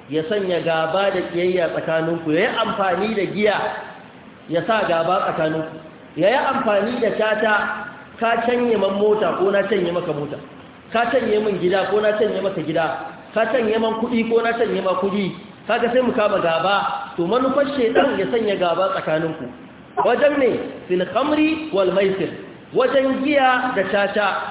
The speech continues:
Wa yasuddakum an zikrillah. Daga cikin manufofin shaitan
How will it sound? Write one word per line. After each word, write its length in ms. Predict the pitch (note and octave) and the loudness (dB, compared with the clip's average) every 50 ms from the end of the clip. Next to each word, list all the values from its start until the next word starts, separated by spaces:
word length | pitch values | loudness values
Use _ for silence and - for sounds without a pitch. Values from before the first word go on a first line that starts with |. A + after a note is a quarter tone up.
| - - - - - - - - - B2 | -10 -12 -16 -18 -20 -20 -20 -16 -6 -2
Wa 120 | D3+ E3 E3 | 0 0 2
yasuddakum 800 | E3 D#3 D#3+ - - - - - - - A#3 A#3 A#3 G#3 F#3 F3+ | 2 0 0 0 -2 -2 -2 -2 -2 -2 -2 0 0 0 0 0
an 240 | F3 F3 F3 F3 E3+ | 0 0 -2 0 0
zikrillah. 640 | F3 F3 - F#3+ F3 E3 D3 C#3+ D3 C#3 C#3 B2+ A2+ - - - - - - - - - | -2 -2 0 -2 -2 -2 -2 -4 -2 -4 -4 -4 -6 -12 -14 -16 -18 -20 -20 -20 -10 -4
Daga 180 | F3+ G3+ G#3 A3 - | -2 -2 -2 -2 -2
cikin 240 | C4+ - C#4+ D4 C#4+ C#4+ | -4 -2 -2 -2 0 0
manufofin 640 | D4 D4+ D4+ D#4 D4+ D4+ D4 C#4+ C#4+ D4 D4 D4+ D4 | 0 2 2 2 2 4 4 4 4 2 0 -2 -2
shaitan 400 | D4 A#3+ A3+ A3+ B3 B3 G#3 - | 0 0 0 2 2 0 0 0